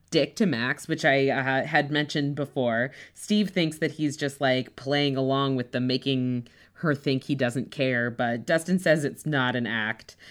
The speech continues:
Uh, I think that he's genuinely pissed at Max for, you know, seeming to prefer Lucas over him. Is that how you're reading it?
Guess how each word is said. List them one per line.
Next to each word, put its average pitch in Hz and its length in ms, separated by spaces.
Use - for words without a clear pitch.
Uh, 135 260
I - 80
think 233 200
that 240 120
he's 190 220
genuinely 143 560
pissed 139 340
at 123 120
Max 135 500
for, 123 680
you 127 280
know, 120 380
seeming 127 600
to - 120
prefer 113 760
Lucas 143 400
over 117 200
him. 113 320
Is 107 100
that 123 200
how 131 140
you're 123 220
reading 127 320
it? 147 180